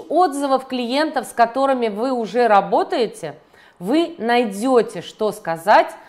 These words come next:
вашему новому клиенту про удивительные свойства этого порошка. Уверена, что новый клиент обязательно захочет забрать этот подарок. Но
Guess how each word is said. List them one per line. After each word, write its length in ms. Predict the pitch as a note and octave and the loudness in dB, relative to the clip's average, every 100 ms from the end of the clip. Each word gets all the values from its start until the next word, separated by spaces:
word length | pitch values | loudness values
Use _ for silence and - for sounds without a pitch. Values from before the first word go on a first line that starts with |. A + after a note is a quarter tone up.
| - - _ - | -20 -20 _ -2
вашему 560 | F#3+ A3 C4 E4+ E4 | 6 6 6 0 -2
новому 520 | D4 G3 G3 A3 G#3+ | -2 -2 2 2 0
клиенту 520 | G#3 F#3+ F3+ B3+ E4 C4+ | -4 -6 -2 -2 -2 -8
про 300 | - A#3 C4+ | 0 2 2
удивительные 960 | A3+ G#3+ G#3 G#3+ A#3+ D4 F4+ D4+ A3 | 0 -4 -2 -4 -4 -2 -2 -2 -2
свойства 560 | - F#3+ A3 A#3 G#3 - | -4 -2 -2 -2 -8 -6
этого 300 | F#3+ F#3+ G3 | -6 -4 -4
порошка. 640 | G3 F#3+ F#3 - D#3+ C3+ - _ _ _ _ _ _ | -2 -2 -2 -4 -6 -6 -8 _ _ _ _ _ _
Уверена, 1040 | C4+ D#4+ D#4+ A#3 B3+ B3 A3 F#3+ D#3+ D3 D3 _ _ _ | -2 0 0 -2 0 4 2 0 -6 -10 -14 _ _ _
что 380 | - - - B3 | -20 -8 2 2
новый 420 | A3 G#3 A#3+ D4+ | 4 4 6 4
клиент 480 | D#4 C#4 C4 A3+ F3 - - _ | 0 -4 0 0 -2 -8 -20 _
обязательно 880 | - C4 B3+ A#3+ A#3 C4+ D4+ E4+ D4+ | 2 2 2 -2 6 6 6 0 -2
захочет 540 | A3 A3+ A#3+ A#3 C#4 A3 | 2 4 4 2 0 2
забрать 400 | A3 G3 G3+ G#3+ | 4 6 4 2
этот 260 | G#3 G#3 | -4 0
подарок. 460 | G#3+ G3+ F#3 D3 C#3+ - _ _ _ | 2 4 4 4 -2 -14 _ _ _
Но 480 | A3+ C4+ G#3+ B2+ | 2 6 6 4